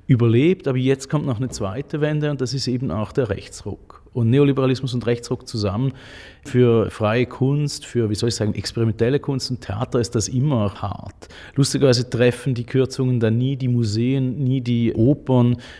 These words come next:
nie die großen Orchester, also die Sachen, wo man sagen könnte, die sind so teuer, die sind so hoch subventioniert.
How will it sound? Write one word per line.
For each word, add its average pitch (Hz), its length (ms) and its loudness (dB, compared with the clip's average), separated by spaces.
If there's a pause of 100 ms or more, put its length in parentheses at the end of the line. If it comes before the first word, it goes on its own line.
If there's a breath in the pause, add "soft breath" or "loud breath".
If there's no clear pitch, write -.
(160 loud breath)
nie 127 160 2
die 123 120 -2
großen 113 360 -2
Orchester, 123 600 0
also 104 140 -2
die 123 160 -6
Sachen, 120 340 -4
wo 113 40 -2
man 110 100 -4
sagen 107 260 -2
könnte, 104 280 -4
die 101 80 -4
sind 113 200 -2
so 156 240 -2
teuer, 110 360 -2
die 113 80 -2
sind 113 160 -2
so 143 280 -2
hoch 131 180 -2
subventioniert. 123 760 -4